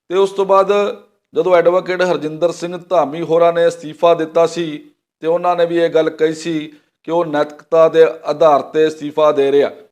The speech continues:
ਆਖਰ ਗੱਲ ਤਾਂ ਦਬਾਅ ਦੀ ਸੀ, ਇਹ ਦਬਾਅ ਕਿੱਥੋਂ ਆ ਰਿਹਾ ਸੀ, ਦਬਾਅ ਕਿੱਥੋਂ ਪੈ ਰਿਹਾ ਸੀ? ਕਿਉਂਕਿ ਗਿਆਨੀ ਹਰਪ੍ਰੀਤ ਸਿੰਘ ਹੋਰਾਂ ਨੂੰ ਹਟਾ ਦਿੱਤਾ ਗਿਆ ਸੀ, ਗਿਆਨੀ ਰਘਬੀਰ ਸਿੰਘ ਹੋਰਾਂ ਨੂੰ ਹਟਾਇਆ ਜਾਣਾ ਸੀ, ਗਿਆਨੀ ਸੁਲਤਾਨ ਸਿੰਘ ਹੋਰਾਂ ਨੂੰ ਹਟਾਇਆ ਜਾਣਾ ਸੀ।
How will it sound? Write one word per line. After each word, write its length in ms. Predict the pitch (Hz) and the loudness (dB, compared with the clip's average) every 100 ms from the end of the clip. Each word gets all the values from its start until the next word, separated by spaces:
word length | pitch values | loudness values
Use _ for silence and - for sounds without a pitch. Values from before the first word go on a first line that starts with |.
| _ _ - | _ _ -2
ਆਖਰ 460 | 156 165 196 208 | -2 0 -2 -2
ਗੱਲ 240 | 170 156 165 - | 2 2 2 0
ਤਾਂ 220 | 180 180 | 0 0
ਦਬਾਅ 360 | 156 147 151 160 | 0 4 4 4
ਦੀ 140 | 180 | 0
ਸੀ, 440 | 175 185 185 - - | -6 -10 -10 -10 -8
ਇਹ 100 | 170 | -4
ਦਬਾਅ 320 | 143 139 160 | -2 2 2
ਕਿੱਥੋਂ 380 | 165 170 - 180 | 2 -6 -4 2
ਆ 120 | 156 | 4
ਰਿਹਾ 160 | 160 170 | 4 4
ਸੀ, 240 | 165 175 165 | 0 -8 -6
ਦਬਾਅ 320 | 147 147 156 | -2 0 0
ਕਿੱਥੋਂ 340 | - 139 175 165 | -2 -6 -6 -2
ਪੈ 200 | 160 156 | 0 2
ਰਿਹਾ 140 | 160 | 2
ਸੀ? 420 | 156 165 156 147 - _ _ _ 165 | 0 -6 -6 -8 -14 _ _ _ -6
ਕਿਉਂਕਿ 400 | 185 190 196 196 | -2 2 2 2
ਗਿਆਨੀ 320 | 151 160 185 | 0 0 0
ਹਰਪ੍ਰੀਤ 360 | 175 180 180 | -2 0 -6
ਸਿੰਘ 220 | 175 185 180 - _ _ _ - | -6 -8 -10 -12 _ _ _ -2
ਹੋਰਾਂ 220 | 151 180 | 2 2
ਨੂੰ 180 | 175 147 | 2 -4
ਹਟਾ 260 | 143 139 156 | -2 0 0
ਦਿੱਤਾ 300 | 170 170 175 | 0 0 0
ਗਿਆ 180 | 170 175 | 2 2
ਸੀ, 300 | 170 180 180 - _ _ _ | 0 -8 -12 -14 _ _ _
ਗਿਆਨੀ 380 | 110 139 170 185 | -4 -2 -2 -2
ਰਘਬੀਰ 400 | 151 131 131 160 | -2 -4 -6 -6
ਸਿੰਘ 220 | - 175 | -6 -8
ਹੋਰਾਂ 300 | 170 165 175 | 0 2 2
ਨੂੰ 180 | 175 151 | 0 -2
ਹਟਾਇਆ 360 | 127 127 151 175 | 0 2 4 4
ਜਾਣਾ 260 | 170 170 170 | 2 0 -2
ਸੀ, 320 | 170 175 170 _ _ _ 113 | -4 -10 -12 _ _ _ -6
ਗਿਆਨੀ 340 | 143 165 175 | -2 -2 -4
ਸੁਲਤਾਨ 480 | 165 143 135 143 156 | -6 -6 -4 -2 -4
ਸਿੰਘ 200 | 160 180 | -6 -8
ਹੋਰਾਂ 280 | 160 165 175 | 2 4 4
ਨੂੰ 140 | 175 160 | 0 -4
ਹਟਾਇਆ 360 | 156 156 160 165 | 0 2 4 4
ਜਾਣਾ 300 | 165 165 165 | 2 0 -2
ਸੀ। 340 | 165 165 160 | -4 -12 -12